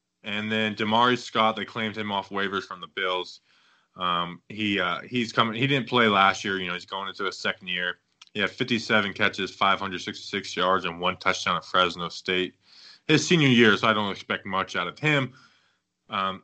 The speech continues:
I, I do wanna talk about Eric Dungy, but first we'll just do Tony Lippett. Uh, this doesn't bother me at all. Tony Lippett is not a guy I was a fan of.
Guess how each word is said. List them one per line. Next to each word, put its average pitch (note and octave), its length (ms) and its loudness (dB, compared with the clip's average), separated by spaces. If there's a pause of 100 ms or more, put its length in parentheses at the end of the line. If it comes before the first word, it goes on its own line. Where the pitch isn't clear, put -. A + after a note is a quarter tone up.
I, B2+ 260 2
I - 40 2
do D3 180 4
wanna D#3+ 220 4
talk C#3 120 4
about A2+ 240 2
Eric G#2+ 300 -4
Dungy, G#2+ 380 -6
but G2+ 160 -8
first G#2+ 320 -6
we'll G2 160 -12
just F#2+ 180 -20
do G#2 120 -4
Tony G#2 280 -4
Lippett. F#2+ 400 -4
Uh, G#2 300 0
this B2 160 0
doesn't A#2 240 -2
bother G#2 280 6
me G2+ 120 -6
at F#2+ 60 0
all. F#2 260 2
Tony G2+ 240 -6
Lippett F#2 260 -8
is E2+ 120 -16
not F2 200 -6
a F2 40 -6
guy E2+ 200 -2
I E2 40 -2
was D#2+ 100 -10
a F2 40 -20
fan F2+ 300 -4
of. F2 320 -6